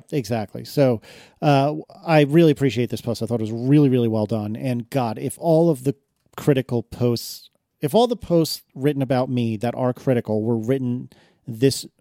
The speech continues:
well, I would be a much happier person. <laughs> Oh God, this was so much better done than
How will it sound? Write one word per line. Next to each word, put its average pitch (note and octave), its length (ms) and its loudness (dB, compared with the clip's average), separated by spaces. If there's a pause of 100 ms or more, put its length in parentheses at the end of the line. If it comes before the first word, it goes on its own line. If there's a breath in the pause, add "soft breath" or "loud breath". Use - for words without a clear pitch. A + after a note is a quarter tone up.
(100)
well, A2 640 -4 (560 soft breath)
I D3+ 100 2
would C3+ 100 4
be A#2 80 2
a G#2+ 60 2
much G#2 180 -4
happier G2 300 -10
person. G2 480 -10
<laughs> - 40 -2
Oh B2+ 220 -2
God, - 360 -16
this - 160 -6
was - 80 -8
so - 140 -2
much B2 200 -4
better A2 240 -4
done G#2+ 240 -6
than G#2+ 200 -8